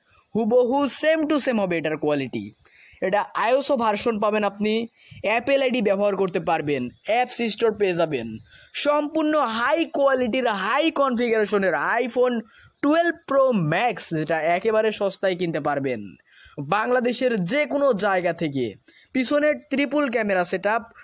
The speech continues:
যেটা তিনোটা ক্যামেরায় কাজ করবে, বারো মেগাপিক্সেল, ষোলো মেগাপিক্সেল প্লাস বারো মেগাপিক্সেল। এটা ডিসপ্লে দেখেন, সম্পূর্ণ ফুল স্ক্রিন ডিসপ্লে।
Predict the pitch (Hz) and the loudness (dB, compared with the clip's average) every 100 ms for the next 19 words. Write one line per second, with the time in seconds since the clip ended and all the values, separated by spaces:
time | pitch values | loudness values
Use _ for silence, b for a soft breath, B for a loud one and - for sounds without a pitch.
0 | B - 175 175 170 240 254 262 262 254 | B -4 -2 0 -2 -2 0 2 0 0
1 | 226 214 214 208 190 170 - - 180 165 | -2 0 2 0 0 -4 -4 -2 0 0
2 | 104 - B B 151 196 262 277 269 262 | -4 -12 B B -4 0 2 2 2 -2
3 | 226 254 240 220 196 190 180 170 170 170 | -2 -2 -2 0 0 0 -2 -4 -4 -2
4 | 147 - 214 254 226 170 165 175 175 156 | -2 0 0 0 -2 -2 0 0 0 -2
5 | 143 139 - 110 95 _ B B B - | -4 -6 -6 -8 -10 _ B B B -4
6 | 214 196 247 - 277 240 180 185 240 285 | -2 -2 -4 -2 0 2 0 0 -2 -2
7 | - b b - - 277 294 277 294 285 | -10 b b -10 -4 0 0 0 -2 2
8 | 285 285 - 285 277 220 208 - 202 170 | 2 0 -2 0 0 0 -4 -4 -2 -2
9 | 160 - 135 - | -4 -6 -6 -6